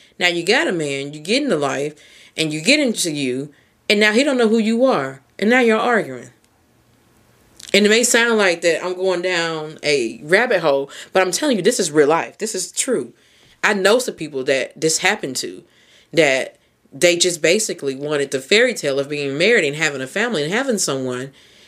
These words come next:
that they forgot all about themselves. And then they got in that relationship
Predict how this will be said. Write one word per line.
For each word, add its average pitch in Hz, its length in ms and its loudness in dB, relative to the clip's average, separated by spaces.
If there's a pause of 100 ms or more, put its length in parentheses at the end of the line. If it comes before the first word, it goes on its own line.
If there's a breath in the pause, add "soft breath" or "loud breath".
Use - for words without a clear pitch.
(340 soft breath)
that 175 160 6
they 220 140 6
forgot 175 380 0
all 202 180 2
about 185 260 0
themselves. 151 920 -2 (960)
And 170 100 4
then 180 80 4
they 185 140 2
got 196 200 2
in 180 120 -4
that 151 260 0 (720 soft breath)
relationship 165 840 2